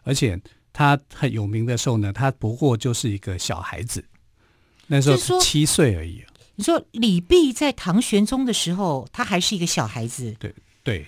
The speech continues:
Speaker 2: 那为什么唐玄宗会注意到这个小孩子呢？
Speaker 1: 呃，是这样，因为那个时候有一个天才儿童，九岁啊，
Speaker 2: 嗯。
Speaker 1: 叫做袁处。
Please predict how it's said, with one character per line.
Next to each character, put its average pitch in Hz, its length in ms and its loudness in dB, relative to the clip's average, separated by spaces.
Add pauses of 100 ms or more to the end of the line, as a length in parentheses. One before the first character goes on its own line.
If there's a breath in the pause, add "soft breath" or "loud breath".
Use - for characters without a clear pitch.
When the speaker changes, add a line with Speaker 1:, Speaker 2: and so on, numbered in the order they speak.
(120)
Speaker 2:
那 427 160 2
为 415 40 10
什 - 80 2
么 277 80 -2
唐 247 160 -2
玄 254 160 -2
宗 277 140 -4
会 254 260 0 (220 loud breath)
注 370 240 2
意 311 80 8
到 262 140 4
这 233 100 -4
个 214 60 0
小 139 160 -2
孩 127 180 -8
子 139 140 -6
呢？ 107 260 -6 (200 soft breath)
Speaker 1:
呃， 120 380 -2
是 160 200 0
这 - 120 0
样， 127 200 6
因 160 100 0
为 180 120 6
那 175 100 4
个 151 100 4
时 143 140 0
候 139 100 2
有 101 180 -2
一 110 120 -4
个 110 240 -2
天 156 260 0
才 113 220 2
儿 95 180 -2
童， 95 400 -6
九 107 220 -4
岁 - 280 -2 (200)
啊， 185 100 0
Speaker 2:
嗯。 190 80 0
Speaker 1:
叫 180 100 2
做 131 200 2
袁 104 260 -2
处。 - 260 -2